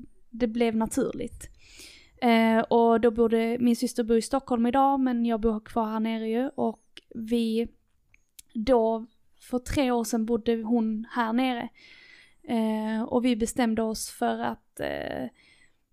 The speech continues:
laga mer mat tillsammans. Ehm, för att det var ju det vi gjorde när vi var små. Eh, och jag och Emmy har alltid haft ett väldigt starkt band till varandra, men under tonåren så var vi väldigt, väldigt olika, och då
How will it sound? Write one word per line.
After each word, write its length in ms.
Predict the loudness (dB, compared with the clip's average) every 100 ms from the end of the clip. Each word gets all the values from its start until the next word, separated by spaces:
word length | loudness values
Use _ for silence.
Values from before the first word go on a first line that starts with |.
| _ _ _ _ _ -20 -14
laga 460 | -2 2 2 2 -2
mer 380 | 0 2 0 2
mat 480 | 2 2 0 -8 -8
tillsammans. 880 | -4 0 -2 -2 -8 -10 -12 -16 -8
Ehm, 1120 | -4 -2 -2 -2 -4 -4 -2 -2 -2 -4 -8 -14 _ -16
för 200 | -6 -2 -2
att 100 | -4
det 60 |
var 80 | -2
ju 60 | 0
det 140 | 0
vi 80 | 0
gjorde 200 | 0 0
när 140 | -2
vi 80 | -2
var 140 | -4 -6
små. 420 | 0 0 0 -6 -14 -20 -20 -20 _ -8
Eh, 280 | -2 0 2
och 160 | 4
jag 520 | 4 4 2 0 -4
och 240 | -4 -2 2
Emmy 300 | 2 2 2
har 200 | 2 2
alltid 340 | 2 0 0
haft 200 | 0 0
ett 100 | -2
väldigt 240 | 0 -2 -4
starkt 340 | -2 -2 0
band 300 | 4 4 4
till 100 | 0
varandra, 420 | 0 0 0 -2 -4 -20 -10 0
men 300 | 2 4 2
under 300 | 2 2 0
tonåren 680 | 2 4 6 4 0 -2 -4
så 180 | -2
var 100 | 0
vi 100 | 2
väldigt, 400 | 2 2 0 -2
väldigt 260 | -2 -2 0
olika, 560 | 2 2 -2 -4 -2 0
och 200 | 0 2
då 280 | 4 2